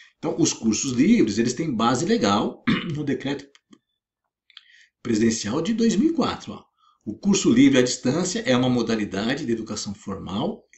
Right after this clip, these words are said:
não for-, da educação não formal, de duração variável, destinada a proporcionar aos estudantes, trabalhadores, conhecimentos que te permitam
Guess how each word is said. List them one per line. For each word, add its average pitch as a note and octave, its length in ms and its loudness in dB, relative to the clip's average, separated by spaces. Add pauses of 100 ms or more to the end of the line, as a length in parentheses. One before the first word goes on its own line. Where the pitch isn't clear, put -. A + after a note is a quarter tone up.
(120)
não A2+ 240 -2
for-, G#2 400 -6
da G#2+ 120 0
educação A2 460 -2
não C#3+ 380 4
formal, G2+ 880 -4 (720)
de A2+ 80 -8
duração A2+ 500 0
variável, F#2+ 840 -4 (300)
destinada B2 560 -2
a B2 40 -2
proporcionar G#2 560 -4
aos G2 140 -4
estudantes, G2 460 -4
trabalhadores, G2+ 500 -4
conhecimentos B2 580 -2
que D3 80 -4
te - 120 -6
permitam G2+ 580 0